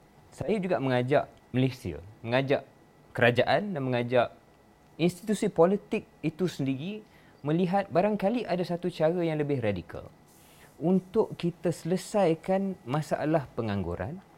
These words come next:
masalah kadar gaji yang rendah, masalah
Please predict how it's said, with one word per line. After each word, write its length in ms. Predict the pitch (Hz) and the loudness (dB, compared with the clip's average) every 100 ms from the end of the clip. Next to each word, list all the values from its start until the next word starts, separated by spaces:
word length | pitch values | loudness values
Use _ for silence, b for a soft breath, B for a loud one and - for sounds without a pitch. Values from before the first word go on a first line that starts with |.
| B B B | B B B
masalah 640 | - 123 127 156 135 151 139 - - | -4 -4 -2 -2 0 0 -4 -10 -4
kadar 320 | 113 113 104 | 0 2 0
gaji 320 | 95 90 95 87 | 0 -4 -4 -4
yang 160 | 85 | -6
rendah, 240 | 82 80 127 - B B - | -6 -4 -4 -8 B B -8
masalah 640 | 113 127 120 123 160 180 | -6 -2 -2 0 -2 -4